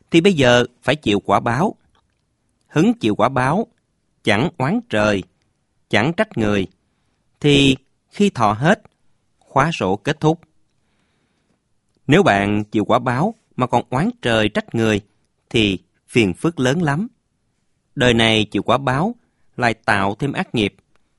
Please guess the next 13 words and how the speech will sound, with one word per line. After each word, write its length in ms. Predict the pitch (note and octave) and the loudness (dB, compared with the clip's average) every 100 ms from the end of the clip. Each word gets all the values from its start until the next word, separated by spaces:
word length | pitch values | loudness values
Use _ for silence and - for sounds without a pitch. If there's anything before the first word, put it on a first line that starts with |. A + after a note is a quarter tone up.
| _ - | _ -2
Đời 140 | C3 | -2
sau, 380 | - F3 F3+ E3+ _ _ _ _ _ - | -2 -2 -2 -6 _ _ _ _ _ -6
vẫn 240 | A2 A#2+ E3+ | 0 0 -2
phải 360 | - G#2+ G2 C#3 | -4 -2 -2 -4
tiếp 280 | - A#3 - | -4 -6 -4
tục 260 | G#2+ - - | -6 -6 -4
chịu, 300 | G2+ G2 - _ _ _ _ - | -2 -2 -4 _ _ _ _ -2
dây 220 | C#3+ C3+ B2 | 0 2 2
dưa 220 | C3 A#2 - | 2 0 -2
chẳng 240 | G#2 C3+ | -6 -2
dứt. 160 | F#3 - _ _ _ _ _ _ _ _ _ _ - | -4 -6 _ _ _ _ _ _ _ _ _ _ -2
Cho 120 | D3 | 0
nên, 340 | C3+ B2+ B2 | 4 4 2